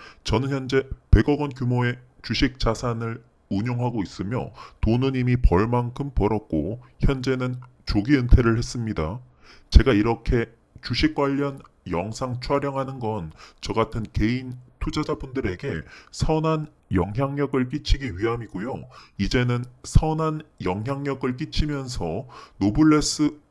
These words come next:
오블리주를 실천하고자 현재는 주식 유튜버로서 활동을 하고 있습니다. 자, 그럼 본격적으로 삼성전자 종목 설명드리기 전에 제가 여러분께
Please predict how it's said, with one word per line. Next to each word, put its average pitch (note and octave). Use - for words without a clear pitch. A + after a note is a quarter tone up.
오블리주를 B2+
실천하고자 C#3+
현재는 C3+
주식 B2
유튜버로서 B2+
활동을 B2+
하고 B2+
있습니다. A2
자, B2
그럼 B2+
본격적으로 B2
삼성전자 D3+
종목 A#2+
설명드리기 B2+
전에 A2
제가 G#2+
여러분께 G#2+